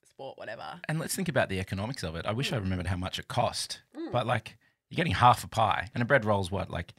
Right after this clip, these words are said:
Speaker 2: in nineteen ninety-three money, what, like,
Speaker 1: <laughs>
Speaker 2: ten cents?
Speaker 1: Yeah.
Speaker 2: And a pie is probably, like, I don't know, a dollar fifty or
Speaker 1: Mm.
Speaker 2: something. You, you, like, these guys were making out like bandits at the Greensboro Secondary
Speaker 1: True.
Speaker 2: College canteen.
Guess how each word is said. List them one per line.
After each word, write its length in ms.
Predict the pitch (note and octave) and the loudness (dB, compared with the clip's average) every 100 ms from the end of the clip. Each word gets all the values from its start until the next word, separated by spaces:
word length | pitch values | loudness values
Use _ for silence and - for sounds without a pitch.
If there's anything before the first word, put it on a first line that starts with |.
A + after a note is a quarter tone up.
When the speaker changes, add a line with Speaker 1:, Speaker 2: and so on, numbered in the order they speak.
| - - - | -20 -20 -6
Speaker 2:
in 100 | G2+ | 0
nineteen 220 | G#2 G2 | 2 2
ninety-three 400 | F#2 F2 - G2 | 0 -2 -4 -2
money, 220 | F2+ D#2+ | -2 -4
what, 200 | - - | -8 -8
like, 140 | D#2 - | -10 -10
Speaker 1:
<laughs> 420 | - - _ - | -16 -18 _ -8
Speaker 2:
ten 160 | - G2 | -4 -2
cents? 420 | - B2 G3+ - - _ | 0 -2 -4 -10 -16 _
Speaker 1:
Yeah. 340 | A#3 G#3 C3 A3 - _ _ _ | -6 -4 -2 -4 -12 _ _ _
Speaker 2:
And 100 | - | -4
a 20 | |
pie 360 | F2+ - G2+ G2+ | -4 -2 2 2
is 80 | F#2+ | 2
probably, 240 | F#2 F#2 | -2 -2
like, 340 | F2 E2 - - _ _ _ _ _ D#2 | -2 -6 -10 -20 _ _ _ _ _ -12
I 80 | D#2 | -10
don't 80 | D2+ | -6
know, 180 | G2 G2+ - | -6 -8 -12
a 60 | |
dollar 260 | - F#2 F#2+ | -8 -6 -4
fifty 320 | - F2 - | -6 -8 -4
or 60 | - | -4
Speaker 1:
Mm. 60 | - | -2
Speaker 2:
something. 460 | - - F2 G2+ - _ _ _ _ _ _ _ | -4 -6 -6 -6 -10 _ _ _ _ _ _ _
You, 160 | - - | -14 -14
you, 160 | - - _ _ | -14 -16 _ _
like, 180 | C3+ C3+ | -4 -2
these 160 | E3+ - | -4 -4
guys 180 | - - | -4 -2
were 60 | |
making 280 | G2 F#2 F2+ | 0 0 0
out 120 | D#2+ G#1 | -4 -6
like 180 | - | -6
bandits 440 | - A#2 G3+ - - | -2 0 0 -4 -8
at 80 | - | -8
the 220 | D2+ D2 - _ _ - | -8 -8 -14 _ _ -4
Greensboro 300 | F2+ E2+ F2 | -2 -2 -2
Secondary 380 | - D3+ C#4+ C#4 | -4 -2 -2 -2
Speaker 1:
True. 40 | F#3 | -2
Speaker 2:
College 220 | E2+ - | -4 -6
canteen. 500 | D#2+ D#2 D#2+ D#2+ | -6 -6 -6 -6